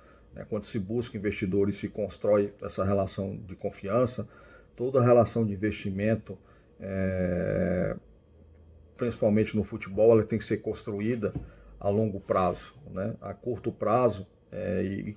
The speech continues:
e com ambientes de instabilidade,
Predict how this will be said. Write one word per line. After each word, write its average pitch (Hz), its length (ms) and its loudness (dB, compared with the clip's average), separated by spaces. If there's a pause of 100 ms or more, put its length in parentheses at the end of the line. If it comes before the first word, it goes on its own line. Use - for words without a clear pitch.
(140)
e 107 100 -8
com 107 540 -6 (420)
ambientes 117 600 2
de 110 300 -2
instabilidade, 113 1080 4